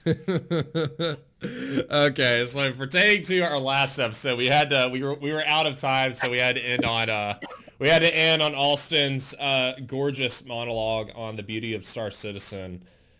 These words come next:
Um, so I think what we're gonna do is we're gonna kick it right back off to that, because Alston, I know that, uh, Star Citizen, to basically do a quick recap,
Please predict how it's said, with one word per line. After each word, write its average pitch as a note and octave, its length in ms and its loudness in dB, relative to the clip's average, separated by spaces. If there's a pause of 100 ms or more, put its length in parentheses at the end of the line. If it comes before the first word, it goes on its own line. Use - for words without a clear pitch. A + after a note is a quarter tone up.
(180)
Um, G2 560 -8
so C3+ 300 0
I C#3 100 4
think C4+ 220 2
what A#3 200 4
we're F#3 120 2
gonna F3+ 220 6
do D3+ 80 4
is C#3+ 180 6
we're F#3+ 120 -2
gonna A#3+ 180 4
kick F#3+ 220 2
it D#3+ 80 2
right D3 320 4
back C#3+ 240 2
off A#2+ 240 0
to A#2 120 -2
that, A2 640 0
because A#2+ 220 -2
Alston, C#3 480 -2
I F3 160 6
know D3 260 6
that, B2 500 4 (600)
uh, A2+ 400 -2
Star F3 320 2
Citizen, D#3 580 2
to C#3 220 2
basically C#3+ 340 4
do C3 140 4
a A2+ 40 0
quick C3 260 -4
recap, A#2+ 680 0